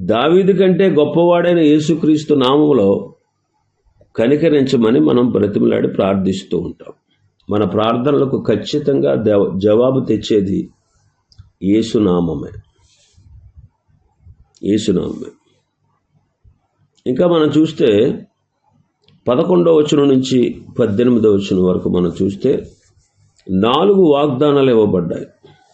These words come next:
ఒకటి, దేవుని రాజ్యమును గూర్చిన వాగ్దానం. ఈ భాగంలో దేవుడు మాట్లాడుతూ, దావీదు సంతానానికి తన వాగ్దానాన్ని నిత్యము నిలిచి ఉంటుంది, నిలిచి ఉంచుతానని చెబుతున్నాడు. యెహోవా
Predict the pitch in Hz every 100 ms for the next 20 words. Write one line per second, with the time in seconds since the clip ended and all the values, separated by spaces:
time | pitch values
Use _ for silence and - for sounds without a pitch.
0 | _ _ _ _ - 98 117 139 120 107
1 | 101 127 135 131 110 113 101 117 123 117
2 | 104 104 - 113 107 92 90 - - -
3 | _ _ _ _ _ _ _ _ _ _
4 | _ _ - 98 92 104 113 120 117 98
5 | 98 107 98 92 90 101 90 90 135 -
6 | - - _ _ _ _ _ _ _ -
7 | 90 113 156 202 196 196 170 165 175 165
8 | 156 151 170 143 123 113 131 120 147 143
9 | 143 131 120 120 143 139 127 123 131 139
10 | 131 123 123 123 117 120 90 - - -
11 | _ - 110 127 131 110 101 - 107 117
12 | 156 117 90 - - - _ _ _ _
13 | _ _ _ _ _ _ _ _ _ _
14 | _ _ _ - 104 107 117 113 139 -